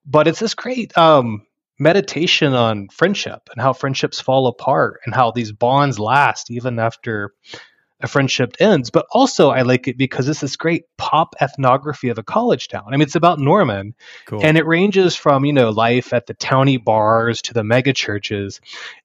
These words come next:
Speaker 1: And it gives you this great sense of place. And I really respond to that in fiction, where you have a
Speaker 2: Hmm.
Speaker 1: sense about why this place is different from that place. So absolutely recommend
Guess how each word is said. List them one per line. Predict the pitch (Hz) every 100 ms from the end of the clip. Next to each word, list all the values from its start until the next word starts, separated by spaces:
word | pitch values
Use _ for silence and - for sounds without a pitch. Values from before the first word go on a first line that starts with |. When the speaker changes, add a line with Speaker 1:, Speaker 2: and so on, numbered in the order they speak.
| -
Speaker 1:
And | 165
it |
gives | 143 233 220
you | 247
this | 190 -
great | - 147 151 180 -
sense | - 147 143 143
of | 131
place. | - 208 190 -
And | 143
I |
really | 151 208
respond | 202 151 - 151
to | 147
that | 131 113
in | 127
fiction, | - 220 - 139
where | 120 131
you | 165
have | 165
a |
Speaker 2:
Hmm. | 117
Speaker 1:
sense | 160 135
about | 123 104
why | 135 139 139 123 107 -
this | 190 -
place | - 113 101 104 -
is | 117
different | - 123 135 123
from | 123 110 104 - _
that | 147 139 -
place. | - - - - - - - _
So | - 135 120 -
absolutely | 151 156 - 151 147
recommend | 131 123 120 117 113 117